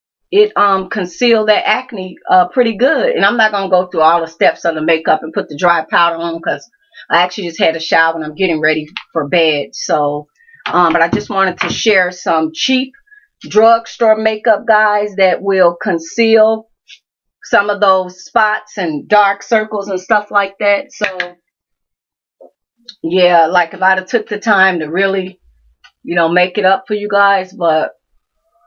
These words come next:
I like the fact how it conceal. And like I said, I'm not even using a mirror. I'm just going from the computer light.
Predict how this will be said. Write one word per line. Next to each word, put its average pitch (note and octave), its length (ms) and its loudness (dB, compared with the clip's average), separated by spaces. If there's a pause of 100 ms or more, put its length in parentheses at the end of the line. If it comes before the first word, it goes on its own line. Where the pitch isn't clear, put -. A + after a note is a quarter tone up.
(280)
I E3+ 80 0
like F#3 320 0
the F3+ 100 -12
fact F3 360 -2
how E3+ 400 -2 (2250)
it - 180 -4
conceal. D#3 840 -2 (260)
And D#3 140 -4
like D#3+ 180 0
I - 40 -18
said, F#3 100 0
I'm F3 120 0
not F3 180 2
even E3 180 -4
using E3 260 -4
a D3 40 -2
mirror. D#3+ 260 2
I'm D#3+ 160 0
just D#3+ 160 -12
going D#3 220 -4
from D#3 180 -4
the C#3+ 80 -8
computer E3 460 -4
light. D#3+ 360 0